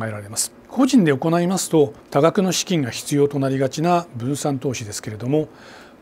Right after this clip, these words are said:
投資信託を活用しますと少額からの投資が可能となります。では次のページをご覧ください。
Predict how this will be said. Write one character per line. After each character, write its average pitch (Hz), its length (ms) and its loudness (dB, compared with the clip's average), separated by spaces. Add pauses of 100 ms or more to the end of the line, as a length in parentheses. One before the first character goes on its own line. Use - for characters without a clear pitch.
投 180 200 4
資 190 120 0
信 170 220 -2
託 117 260 -8
を 110 60 -10
活 127 300 -8
用 147 100 2
し 147 140 -4
ま 160 100 -2
す - 140 -10
と 185 320 2
少 147 280 0
額 143 180 2
か 139 120 -2
ら 123 80 -2
の 104 160 -12
投 127 180 -6
資 139 140 -6
が 160 200 0 (120)
可 113 100 -10
能 107 140 -10
と 151 120 -10
な 98 100 -10
り 92 80 -18
ま - 80 -14
す。 - 200 -8 (500)
で 226 80 2
は 160 100 0 (120)
次 180 200 0
の 175 100 0
ペ 160 180 0
ー - 20 -2
ジ 143 160 0
を 170 180 4 (120)
ご 113 100 -12
覧 104 120 -10
く - 140 -14
だ 104 100 -10
さ - 160 -4
い。 98 60 -16